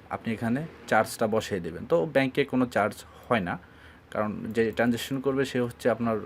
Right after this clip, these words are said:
ট্রানজ্যাকশনের সময় আপনার চার্জটা ওইখান থেকে অটোমেটিক কেটে নেবে। তো ব্যাংকের এটা হচ্ছে আপনার অটো হবে না, এটা আপনাকে ম্যানুয়ালভাবে করে রাখতে হবে।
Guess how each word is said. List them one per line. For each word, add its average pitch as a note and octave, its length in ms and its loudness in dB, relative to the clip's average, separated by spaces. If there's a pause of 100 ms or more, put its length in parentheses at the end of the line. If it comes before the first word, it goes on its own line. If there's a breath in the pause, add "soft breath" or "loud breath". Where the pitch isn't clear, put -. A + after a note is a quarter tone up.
(400)
ট্রানজ্যাকশনের A#2 420 0
সময় A2 280 -2
আপনার G#2 240 -6
চার্জটা G2 320 0
ওইখান G#2+ 220 -4
থেকে G#2 200 -4
অটোমেটিক G2+ 380 -4 (580 loud breath)
কেটে A#2 200 2
নেবে। E2 200 -6 (1600 loud breath)
তো A#2 160 8
ব্যাংকের C#3 380 6
এটা E3+ 220 8
হচ্ছে F3 220 6
আপনার D#3 220 6
অটো D3 220 6
হবে C#3+ 180 4
না, E3+ 160 4
এটা C#3 180 6
আপনাকে C3 300 4
ম্যানুয়ালভাবে A#2 580 4
করে A#2 280 2
রাখতে F2 260 -2
হবে। D#2+ 260 -10